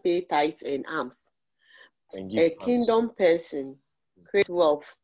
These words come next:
Speaker 1: for kingdom purposes.
Speaker 2: Yes.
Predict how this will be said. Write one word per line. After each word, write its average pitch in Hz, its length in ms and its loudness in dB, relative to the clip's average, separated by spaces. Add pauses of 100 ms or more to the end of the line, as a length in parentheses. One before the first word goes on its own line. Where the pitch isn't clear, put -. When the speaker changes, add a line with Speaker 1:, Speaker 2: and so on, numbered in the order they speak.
(160)
Speaker 1:
for - 260 -6
kingdom 170 480 -2
purposes. - 760 -12
Speaker 2:
Yes. 87 520 -10